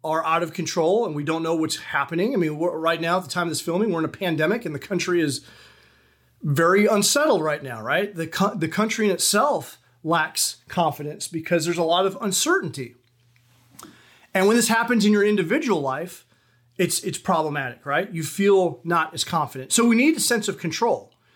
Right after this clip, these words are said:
We need to be able to control the controllables, control the controllables, control the things that you can control, like planning your day, having a good morning routine, getting control of your schedule and your time.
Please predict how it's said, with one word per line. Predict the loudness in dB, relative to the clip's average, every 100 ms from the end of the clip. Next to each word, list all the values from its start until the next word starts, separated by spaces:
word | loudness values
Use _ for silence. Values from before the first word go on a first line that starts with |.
| _
We | 2
need | 2
to | 2
be |
able | 2 2
to |
control | -2 -4 0 0 0 -2
the | -6
controllables, | -4 0 0 0 -4 -18 -20 _ _ -10
control | -2 2 2
the | 0
controllables, | -2 0 0 -2 -10
control | -10 0 2 2
the |
things | 0 -2 -2
that | -6
you | -8
can | -4 0 2 2
control, | 0 -2 0 0 -2 -8 _ _ _ _ _ _ _ _
like | 0 0 -4 -16 _ _
planning | -2 2 4 4
your | 2
day, | 0 0 -4
having | -2 0 4 2
a |
good | 2 0
morning | 0 0 0
routine, | -2 0 2 2 0 -4 -14 _ _ -2
getting | 2 4
control | 2 0 0
of | 0
your | 0
schedule | 0 2 2 2 2
and |
your | 2
time. | -2 -4 -4 -4 -8